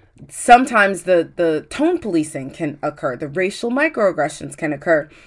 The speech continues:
And when you bring it up with the person that is mentoring or sponsoring you, your experiences and your feelings can be belittled,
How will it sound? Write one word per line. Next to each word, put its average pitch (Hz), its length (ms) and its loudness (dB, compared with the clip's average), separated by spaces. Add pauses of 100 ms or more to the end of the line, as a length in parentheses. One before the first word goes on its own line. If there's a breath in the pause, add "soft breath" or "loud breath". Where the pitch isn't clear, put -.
(880 soft breath)
And 190 200 2
when 190 120 2
you 185 100 0
bring 190 300 4
it 175 80 4
up 175 280 2
with 170 300 -2 (280)
the 170 520 -2 (360 soft breath)
person 190 380 2
that 160 120 0
is 160 100 -4
mentoring 160 720 -2
or 147 80 -10
sponsoring 156 880 -4
you, 139 280 -8 (320 soft breath)
your 190 340 6
experiences 160 1500 -2
and 160 200 0
your 151 100 -4
feelings 160 640 -6
can 151 300 -6
be 139 380 -6
belittled, 147 800 -6